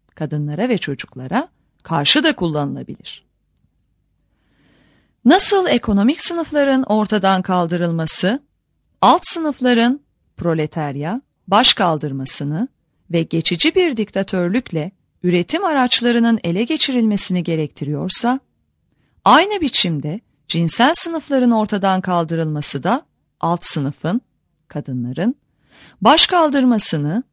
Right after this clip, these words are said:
ve üreme araçlarının denetimini ele geçirmelerini gerektirir. Kadınlar yalnızca kendi vücutlarının denetimini bütünüyle geri almakla kalmamalı,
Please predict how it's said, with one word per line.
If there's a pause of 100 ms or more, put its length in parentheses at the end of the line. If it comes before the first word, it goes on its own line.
(240)
ve
üreme
araçlarının
denetimini
ele
geçirmelerini
gerektirir. (1300)
Kadınlar (120)
yalnızca
kendi
vücutlarının
denetimini
bütünüyle
geri
almakla
kalmamalı,